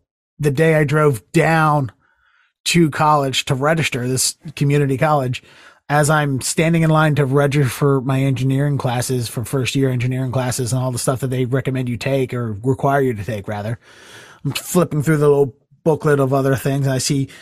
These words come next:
television production, radio production classes. And as I got to the counter, I changed my entire major, switched to that. And then six years later, uh, f-,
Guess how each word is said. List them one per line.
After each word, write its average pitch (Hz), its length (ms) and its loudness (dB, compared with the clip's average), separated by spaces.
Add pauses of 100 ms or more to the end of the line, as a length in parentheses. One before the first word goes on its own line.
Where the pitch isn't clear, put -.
(480)
television 147 800 0
production, 139 500 -2
radio 143 300 2
production 135 360 0
classes. 135 420 2
And 123 260 -2 (380)
as 151 200 2
I 156 80 2
got 147 220 0
to 160 80 2
the 135 60 -2
counter, 147 280 0
I 127 100 -2
changed 139 680 -4
my 135 160 2
entire 127 320 0
major, 131 480 0
switched - 420 -2
to 147 80 0
that. 131 300 -2 (360)
And 131 80 -2
then 120 300 -2 (100)
six - 380 0
years 147 240 4
later, 139 420 4 (460)
uh, 117 220 -4
f-, - 480 -12